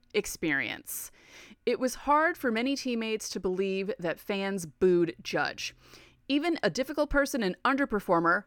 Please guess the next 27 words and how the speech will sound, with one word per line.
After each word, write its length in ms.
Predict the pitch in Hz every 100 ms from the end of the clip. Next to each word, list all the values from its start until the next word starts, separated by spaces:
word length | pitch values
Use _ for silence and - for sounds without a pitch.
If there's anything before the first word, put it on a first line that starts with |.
| -
like 200 | 180 170
Josh 260 | 190 165 -
Donaldson, 540 | 170 160 160 196 254
who 160 | 190 156
I 180 | 151 -
mentioned 540 | 170 160 - 156 165 -
going 280 | 175 165 160
up 180 | 160 170
and 140 | 151
not 200 | 151 147
swinging 380 | - 196 175 170
the 80 | 185
bat, 300 | 190 190 - - -
was 200 | 220 247
turned 340 | - 302 320 330
into 320 | - 262 262
a 80 | -
somewhat 500 | - 285 277 269 -
sympathetic 640 | - 302 294 - 269 240
figure 540 | - - 359 269 214 -
internally 1080 | 285 294 - - 392 453 359 175 143 233 262 -
by 140 | 285
the 80 | 302
force 480 | - 254 233 - 285
of 80 |
the 80 | 311
jeering. 680 | 262 311 349 392 339 156